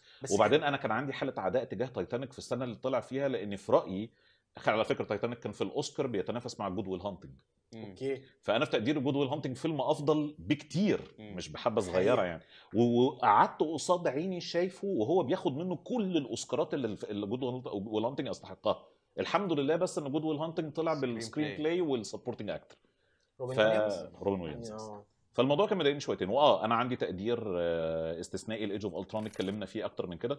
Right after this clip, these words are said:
Speaker 2: بس على قيمة الفيلم بشكل مستقل، أنا لا أعترض إطلاقا على إن تايتانيك فيلم
Speaker 1: أفضل من
Speaker 2: أفضل
Speaker 1: الأول.
Speaker 2: طبعا.
Speaker 1: أوكي.
Speaker 3: جميل.
Speaker 2: أفاتار الأول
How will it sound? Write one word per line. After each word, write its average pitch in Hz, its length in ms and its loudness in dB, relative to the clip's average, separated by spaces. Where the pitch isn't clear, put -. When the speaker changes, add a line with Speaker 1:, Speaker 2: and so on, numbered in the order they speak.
Speaker 2:
بس 156 220 2
على 123 120 2
قيمة 160 320 0
الفيلم 135 260 -6
بشكل 127 300 -4
مستقل، 135 480 -4
أنا 107 220 -2
لا 95 140 4
أعترض 95 360 -2
إطلاقا - 380 -6
على 80 260 -10
إن 82 160 -10
تايتانيك 80 380 -12
فيلم 76 300 -12
Speaker 1:
أفضل 127 300 -6
من 110 140 -12
Speaker 2:
أفضل 107 120 -12
Speaker 1:
الأول. 92 160 -16
Speaker 2:
طبعا. - 240 -20
Speaker 1:
أوكي. 92 260 -18
Speaker 3:
جميل. 95 220 -16
Speaker 2:
أفاتار 151 680 8
الأول 139 920 4